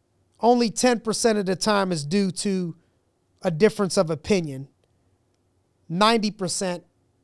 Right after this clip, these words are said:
is the delivery and the tone of voice of the person. I think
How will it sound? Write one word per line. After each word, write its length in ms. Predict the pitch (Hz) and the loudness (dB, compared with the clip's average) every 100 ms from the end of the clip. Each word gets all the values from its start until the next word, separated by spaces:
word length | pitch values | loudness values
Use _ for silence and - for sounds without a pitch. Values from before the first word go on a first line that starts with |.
| _ _ | _ _
is 540 | - 190 185 170 143 - _ | -2 2 2 0 -4 -10 _
the 160 | 151 185 | -4 -2
delivery 800 | 151 180 196 220 175 160 147 - _ _ _ | 0 2 4 2 2 -4 -8 -12 _ _ _
and 160 | 185 185 | -4 -2
the 60 | 175 | -2
tone 320 | - 214 190 | 2 2 2
of 80 | 151 | -2
voice 340 | 175 190 156 | 0 0 0
of 140 | 156 | -6
the 60 | 143 | -8
person. 420 | - 180 147 - - _ _ _ _ _ _ _ _ _ _ _ _ _ _ _ _ _ _ _ | -4 -4 -4 -10 -20 _ _ _ _ _ _ _ _ _ _ _ _ _ _ _ _ _ _ _
I 100 | 190 | -2
think 360 | 180 226 202 | 2 2 2